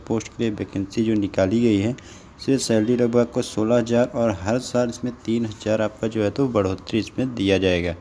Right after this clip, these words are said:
वो जो सैलरी, ये आपको मैं बता दूं कि यहाँ पर जो भी ये रिक्वायरमेंट है, ये free of cost आपका ज्वाइनिंग होगा, तो आप लोग ये मन से हटा दो कि कोई भी चार्ज लगने वाला है।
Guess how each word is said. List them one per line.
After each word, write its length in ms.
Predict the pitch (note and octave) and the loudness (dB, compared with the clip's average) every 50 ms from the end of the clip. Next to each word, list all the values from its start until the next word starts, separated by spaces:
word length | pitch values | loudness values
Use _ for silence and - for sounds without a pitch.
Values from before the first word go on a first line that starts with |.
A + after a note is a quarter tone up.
| - - - - - - - - - | -12 -18 -20 -20 -20 -20 -20 -10 0
वो 240 | - A#2+ C3 D3+ | 4 6 6 6
जो 180 | D3 C#3+ D3+ D3+ | 6 4 2 0
सैलरी, 360 | D3 - B2 A#2 A#2 A#2 B2+ B2 | 2 2 2 2 2 2 0 2
ये 200 | C3 C#3+ D3 C#3+ | 2 4 4 6
आपको 280 | C#3+ C#3 C#3 - - C#3+ | 4 4 2 2 2 2
मैं 140 | C#3+ C3 | 2 2
बता 300 | A#2 A2 G2 - B2 B2+ | 2 0 -2 0 0 0
दूं 140 | B2+ C3 C3+ | 0 0 -4
कि 140 | C3 - C3 | -4 -2 0
यहाँ 280 | A2 F#2+ F2+ G2 B2 B2 | 0 0 0 -2 -4 -2
पर 220 | - C3+ C3 B2 | 0 0 0 0
जो 160 | A2+ A#2+ A#2+ | 0 -2 -2
भी 140 | A#2 C3 C3+ | 0 0 0
ये 180 | C3 C3+ C3+ B2+ | 2 2 2 2
रिक्वायरमेंट 580 | A#2 G2+ - - G#2 G#2 A2 A#2 A#2+ A#2+ - | 0 -2 -2 0 2 2 2 2 0 0 2
है, 80 | A2 G#2+ | 2 2
ये 180 | G#2+ A2+ B2 C3 - | 2 2 2 0 -2
free 200 | - - A#2+ B2 B2+ | -6 -4 -2 0 2
of 120 | B2 A#2+ - - | 2 0 0 2
cost 320 | G#2+ A2 A#2 A#2+ - - | 4 4 4 4 2 0
आपका 240 | A#2 A2+ - - A2+ | -2 0 0 0 0
ज्वाइनिंग 420 | G#2 G2+ F#2+ G2 G#2+ A2+ A#2 A#2 | 2 4 4 4 2 2 2 2
होगा, 260 | A#2 A#2 A2+ G#2+ G#2+ A#2 | 2 2 2 2 2 2
तो 160 | A2+ - B2 | 2 2 2
आप 200 | A2+ A2 G#2+ - A2+ | 2 2 2 0 0
लोग 120 | A2 A2 | -2 0
ये 260 | A2 A2+ A2+ A#2 A2+ A2 | 0 2 2 4 2 2
मन 200 | A2 A2 G#2+ G#2+ | 2 0 0 0
से 140 | - A#2+ | 0 0
हटा 260 | G#2+ G#2 G#2 G#2+ G#2+ G#2+ | 0 2 2 2 2 2
दो 140 | G#2+ A2 A#2+ | 2 0 -2
कि 140 | - - B2+ | -4 -8 -8
कोई 200 | - A2 G#2+ G#2 | -4 -4 -2 -2
भी 120 | G#2+ A#2 | -2 -4
चार्ज 400 | A#2 - - G#2 G2+ G#2+ A2+ B2 | -4 0 2 2 4 2 2 -2
लगने 260 | A2 G2+ G2 G2 G2 G2 | -4 -4 -2 -2 -2 0
वाला 200 | F#2+ F#2 F2+ F2+ | 0 2 2 2
है। 160 | F2 E2+ E2+ | 2 0 -2